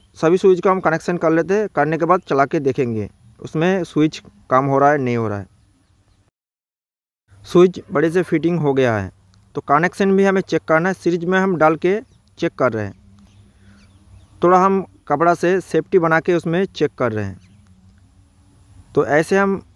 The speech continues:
प्रेस करके देखते हैं इसमें कनेक्शन ठीक आ रहा है। नहीं, कनेक्शन अभी तो नहीं आ रहा है स्विच प्रेस करने के बाद।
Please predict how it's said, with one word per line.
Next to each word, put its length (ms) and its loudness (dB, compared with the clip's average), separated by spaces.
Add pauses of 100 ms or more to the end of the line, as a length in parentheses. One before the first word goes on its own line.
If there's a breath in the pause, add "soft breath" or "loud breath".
(240)
प्रेस 220 -2
करके 240 -2
देखते 280 0
हैं 20 -2
इसमें 160 -4
कनेक्शन 580 -4 (480)
ठीक 200 -2
आ 40 6
रहा 180 4
है। 140 -4 (420)
नहीं, 100 -6
कनेक्शन 360 -4
अभी 140 -2
तो 100 -2
नहीं 240 -2
आ 60 4
रहा 120 2
है 60 -2
स्विच 240 -4
प्रेस 200 -2
करने 240 -4
के 80 0
बाद। 260 2